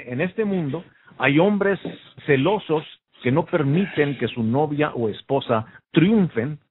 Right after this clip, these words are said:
por eso mismo, por el celo. Pero mi mamá tenía un programa y luego fue mi hermano Josué Quesada Escandón, que se llamaba después Fernando Escandón,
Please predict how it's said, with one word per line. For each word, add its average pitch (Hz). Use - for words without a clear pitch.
por 110
eso 135
mismo, 107
por 90
el 82
celo. 98
Pero 127
mi 139
mamá 185
tenía 147
un 151
programa 185
y 107
luego 120
fue 117
mi 107
hermano 98
Josué 110
Quesada 101
Escandón, 160
que 101
se 90
llamaba 104
después -
Fernando 85
Escandón, 156